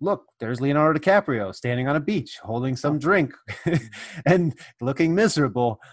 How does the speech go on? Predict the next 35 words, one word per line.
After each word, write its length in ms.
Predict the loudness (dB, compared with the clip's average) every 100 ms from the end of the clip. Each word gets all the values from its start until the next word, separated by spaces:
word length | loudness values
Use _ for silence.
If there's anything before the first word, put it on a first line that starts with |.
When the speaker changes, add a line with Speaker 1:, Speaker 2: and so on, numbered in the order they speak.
| _
Speaker 1:
It's 100 | -6
like, 120 | -4
Speaker 2:
Yeah. 180 | -2 2
Speaker 1:
oh, 280 | 4 4 0
they 200 | -4 -4
would 180 | -4 -2
go 220 | -2 -2
to 60 | -4
foreign 420 | -8 -6 -2 -2
markets, 540 | -4 -8 -10 -16 -12
and 220 | -10 -8 -6
Speaker 2:
Mm. 80 |
Speaker 1:
yes, 280 | -2 -2 -2
they 140 | -10 -10
would. 200 | -10 -12
But 140 | -12 -12 _ _
in 160 | -8 -6
the 80 |
U 240 | -4 -2 0
S, 220 | 0 -4
their, 460 | -8 -6 -6 -8 -12
you 100 | -16
know, 80 | -14
their 140 | -8
manager 340 | -6 -4 -4 -6
probably 160 | -10
told 200 | -8 -10
them, 40 | -8
"No, 140 | -8
this 200 | -8 -10
will 100 | -10
hurt 180 | -10 -12
your 120 | -12
movie 280 | -10 -10 -10
career 380 | -16 -20 -20